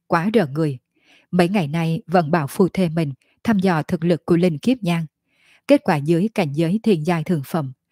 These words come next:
Tô Túy Nguyệt cũng không thể nào tiếp được một chiêu của Linh Kiếp Nhan, liền bại trận. Nhìn thấy điều này đã làm cho Sở Hoài Thiên thêm hy vọng. Hai ngày qua đi, thương thế của hai phu thê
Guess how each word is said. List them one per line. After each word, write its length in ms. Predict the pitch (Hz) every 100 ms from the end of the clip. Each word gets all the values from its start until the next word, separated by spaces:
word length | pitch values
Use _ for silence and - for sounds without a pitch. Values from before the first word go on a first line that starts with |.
| _ _
Tô 140 | 196 170
Túy 200 | - 185
Nguyệt 260 | 202 156 - _ -
cũng 180 | 190
không 200 | 147 226
thể 140 | 208 147
nào 220 | 170 156
tiếp 180 | - 262
được 200 | 180 147
một 260 | 170 147
chiêu 240 | - 180 165
của 160 | -
Linh 200 | 170 180
Kiếp 240 | 147 269 -
Nhan, 240 | 165 160 147 _ -
liền 340 | 190 165 151
bại 180 | 170 135
trận. 260 | - 156 135 _ _ _ _ _ -
Nhìn 220 | 180 165
thấy 140 | 139 233
điều 160 | 170
này 260 | 143 160 143 _ _ -
đã 140 | 180
làm 240 | 165 170 147
cho 180 | 202
Sở 220 | 202 - 156
Hoài 260 | 151 160
Thiên 260 | - 175 160 -
thêm 200 | 185 151
hy 220 | 180 196
vọng. 280 | 165 151 131 _ _ _ _ _ _ _
Hai 180 | - 214
ngày 180 | 180 151
qua 260 | - 175
đi, 260 | 160 165 160 _ _ -
thương 200 | 208 165
thế 240 | 143 170 202
của 120 | 175
hai 200 | 185 160
phu 200 | - 165
thê 260 | - 170